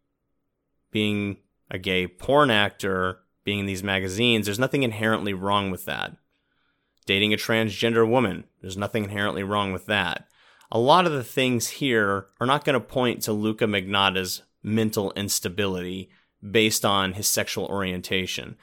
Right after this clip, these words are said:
I think the key here comes more from listening to how he acted around the people he was dating and the friends that he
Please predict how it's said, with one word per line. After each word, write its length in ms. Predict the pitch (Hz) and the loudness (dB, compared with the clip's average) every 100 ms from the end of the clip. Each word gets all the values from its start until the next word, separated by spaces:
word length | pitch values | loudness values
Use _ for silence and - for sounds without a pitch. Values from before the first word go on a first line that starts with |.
| - - | -8 -2
I 100 | 104 | 2
think 240 | 147 143 | 2 0
the 80 | 143 | -4
key 480 | - - 175 208 185 | -6 -8 -6 -4 -4
here 420 | 107 95 87 92 | -2 -2 -2 -6
comes 340 | - 123 107 | -4 -4 -4
more 400 | 107 110 147 190 | -4 -4 2 2
from 360 | 190 143 123 117 | 0 -2 -2 -2
listening 440 | 135 - 156 151 | -2 -4 -4 -6
to 560 | - - 127 123 123 120 - _ _ _ _ | -6 -6 -2 -2 -2 -6 -12 _ _ _ _
how 360 | - 120 131 151 | 0 4 6 4
he 280 | 131 127 - | 0 -4 0
acted 600 | 90 147 - 107 101 95 - | 2 2 0 -2 0 0 -2
around 720 | 107 110 107 104 104 104 107 _ _ _ _ _ _ - | 0 0 0 0 0 -4 -8 _ _ _ _ _ _ -10
the 80 | |
people 300 | 101 117 - | -2 0 0
he 140 | 101 95 | -2 -2
was 180 | 85 80 | -6 0
dating 600 | 101 110 123 127 127 123 _ _ _ _ _ _ 98 | 4 4 4 0 -4 -10 _ _ _ _ _ _ -8
and 580 | 95 92 90 90 90 - _ _ - - | -6 -6 -6 -6 -10 -12 _ _ -14 -6
the 260 | 98 87 | -4 -6
friends 640 | - - - 107 110 110 104 | -12 -8 0 2 2 0 -4
that 120 | 90 | -6
he 260 | 101 92 | -4 -4